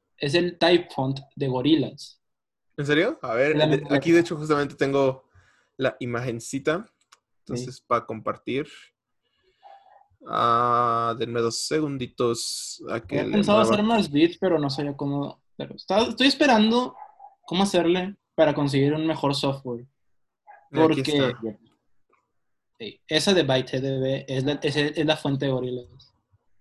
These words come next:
Speaker 2: Ujú.
Speaker 1: Y estaba pensando en a ver qué puede comprar, porque tengo todo, todo ese beat tape lo hice con GarageBand.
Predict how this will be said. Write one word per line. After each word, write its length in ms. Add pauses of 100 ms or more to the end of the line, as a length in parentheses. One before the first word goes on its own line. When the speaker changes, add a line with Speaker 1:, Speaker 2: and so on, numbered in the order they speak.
Speaker 2:
Ujú. 300 (1300)
Speaker 1:
Y 80
estaba 480
pensando 1040 (380)
en 100
a 60
ver 100
qué 80
puede 200
comprar, 440
porque 380
tengo 800 (760)
todo, 380
todo 240
ese 160
beat 300
tape 140
lo 120
hice 180
con 160
GarageBand. 720